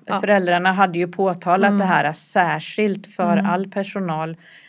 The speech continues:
Speaker 2: vid, eh, H V B-hemmet i Hagfors, att ni får, ni kan liksom inte släppa John
Speaker 1: Nej.
Speaker 2: Walter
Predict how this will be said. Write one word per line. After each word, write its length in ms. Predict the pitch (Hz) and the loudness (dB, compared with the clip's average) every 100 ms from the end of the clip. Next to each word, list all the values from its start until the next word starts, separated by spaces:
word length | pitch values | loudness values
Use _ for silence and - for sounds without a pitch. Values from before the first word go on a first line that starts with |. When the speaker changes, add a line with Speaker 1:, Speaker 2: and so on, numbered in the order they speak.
| _ _ _ | _ _ _
Speaker 2:
vid, 340 | - 185 170 165 | -6 -4 -4 -4
eh, 140 | 160 | -4
H 120 | 170 | -2
V 100 | 160 | -2
B-hemmet 480 | 156 165 165 156 151 | -2 -4 -4 -6 -6
i 40 | 165 | -6
Hagfors, 600 | 160 151 - 170 185 175 | -4 -6 -6 -6 -4 -6
att 160 | 165 | -6
ni 240 | 170 170 170 | -6 -6 -6
får, 260 | - 175 | -8 -10
ni 320 | 170 180 185 | -10 -8 -8
kan 220 | 175 175 175 | -6 -6 -6
liksom 240 | 170 175 | -6 -8
inte 140 | 170 | -8
släppa 440 | 160 - 180 - 170 | -10 -8 -10 -6 -4
John 180 | 180 175 | -2 0
Speaker 1:
Nej. 60 | |
Speaker 2:
Walter 600 | 170 220 202 175 170 170 | -2 -2 -2 -4 -4 -6